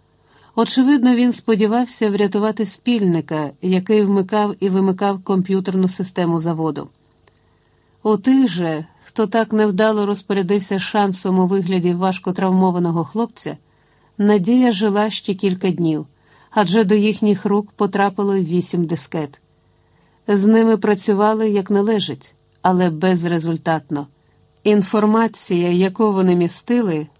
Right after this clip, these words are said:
втратила цінність. Та й взагалі вони не мали гадки, куди її прикласти. Нічого дивного,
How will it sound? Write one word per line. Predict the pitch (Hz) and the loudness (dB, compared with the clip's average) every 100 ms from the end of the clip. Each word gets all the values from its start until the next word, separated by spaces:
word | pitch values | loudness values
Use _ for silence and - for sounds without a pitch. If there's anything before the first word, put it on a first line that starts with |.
| _ | _
втратила | 180 180 190 185 185 175 | -6 -4 0 0 0 -4
цінність. | 175 - 175 170 151 - - _ _ _ _ _ - | -6 -4 0 0 -2 -8 -18 _ _ _ _ _ 0
Та | 262 | 2
й | |
взагалі | 247 214 233 254 262 | 2 2 2 4 2
вони | 214 202 | 4 2
не | 196 | 2
мали | 190 190 180 | 2 2 0
гадки, | 180 220 240 - 165 - | 0 -2 -4 -6 -8 -6
куди | - 196 180 | -2 0 2
її | 190 185 185 | 2 2 0
прикласти. | 185 185 185 160 147 - - - _ _ _ _ _ _ _ - | -2 -6 -4 -4 -4 -10 -16 -16 _ _ _ _ _ _ _ -2
Нічого | 214 214 - 294 254 | 0 0 0 2 2
дивного, | 214 262 226 180 160 151 | 2 2 2 0 -2 -8